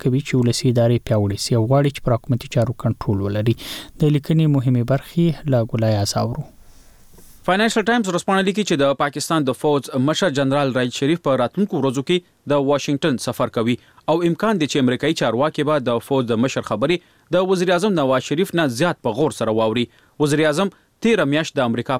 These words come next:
Speaker 2: په سفر وو. ورځپاڼه لیکي چې امریکا ته معلومه ده چې په پاکستان کې فوج زیات اثر لري او ولسي حکومت یو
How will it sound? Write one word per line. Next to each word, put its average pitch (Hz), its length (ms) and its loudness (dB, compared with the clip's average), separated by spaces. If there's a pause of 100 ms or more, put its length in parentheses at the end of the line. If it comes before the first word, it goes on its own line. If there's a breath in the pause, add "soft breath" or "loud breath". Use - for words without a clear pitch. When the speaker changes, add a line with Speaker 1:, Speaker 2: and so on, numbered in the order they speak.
Speaker 2:
په 139 160 -2
سفر 127 320 0
وو. 123 120 0
ورځپاڼه 208 760 -2
لیکي 214 140 -2
چې 170 180 2
امریکا 151 380 0
ته 151 180 0
معلومه 156 380 2
ده 147 80 0
چې - 360 -8
په 196 140 0
پاکستان 175 460 -2
کې 131 200 -4
فوج 131 360 -2
زیات 143 240 0
اثر 123 240 -2
لري 120 160 0 (300 soft breath)
او 139 100 4
ولسي 139 400 2
حکومت 139 400 0
یو 131 80 2